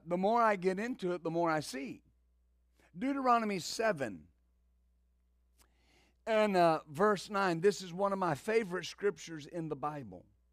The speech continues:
Let's start in verse eight because it's beautiful. "But because the Lord loved you."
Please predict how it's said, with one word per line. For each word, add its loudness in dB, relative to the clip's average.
Let's 0
start 2
in -8
verse -2
eight 2
because -4
it's -6
beautiful. -8
"But 4
because 2
the 4
Lord 4
loved 0
you." -6